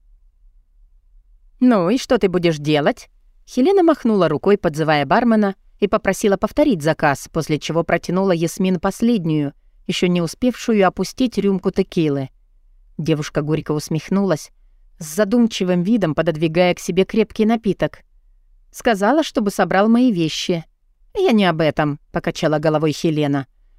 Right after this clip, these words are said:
а, поймав тусклый взгляд подруги, терпеливо пояснила. "Я о том, что ты будешь делать с Эрикой". Стоило Ясмин услышать это имя, как она скривилась точно от боли.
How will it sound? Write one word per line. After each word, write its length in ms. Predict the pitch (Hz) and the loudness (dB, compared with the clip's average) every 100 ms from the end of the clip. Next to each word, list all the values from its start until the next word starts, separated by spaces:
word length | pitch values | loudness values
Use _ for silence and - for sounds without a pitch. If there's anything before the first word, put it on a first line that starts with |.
| - | -4
а, 100 | 190 | -2
поймав 400 | - 190 220 247 | 0 0 0 0
тусклый 440 | - 247 - 208 180 | -2 -4 -2 0 0
взгляд 440 | 160 190 196 - | 0 0 0 -2
подруги, 400 | 202 190 240 220 | -2 0 0 -2
терпеливо 560 | - 196 - 180 170 180 | -2 -4 -2 -2 0 0
пояснила. 720 | 175 170 - 165 147 139 139 _ _ _ _ | -2 -2 -4 -4 -2 -2 -6 _ _ _ _
"Я 380 | 208 202 254 254 | -4 0 2 2
о 20 | |
том, 340 | 254 302 247 147 | 2 2 2 -2
что 260 | - 175 | -4 -4
ты 80 | 170 | -2
будешь 300 | 175 185 190 | 0 0 0
делать 300 | 180 233 233 | 2 0 0
с 120 | - | 0
Эрикой". 560 | 381 190 131 143 127 - _ _ _ _ _ | 0 0 -2 -4 -4 -12 _ _ _ _ _
Стоило 480 | - - 160 156 160 | -16 -6 -4 0 0
Ясмин 480 | 160 160 170 160 | -2 -2 -2 0
услышать 480 | 139 - 151 - 135 | -2 -2 -4 -2 -4
это 160 | 143 139 | -2 -2
имя, 340 | 143 190 202 _ _ _ _ | 0 0 -2 _ _ _ _
как 180 | - 214 | -4 0
она 140 | 294 330 | 2 2
скривилась 580 | - 147 143 240 226 | -2 -4 0 0 -2
точно 380 | - 175 - 165 | -2 -4 -2 -2
от 100 | 160 | -2
боли. 400 | 143 147 135 135 | -2 -2 -2 -4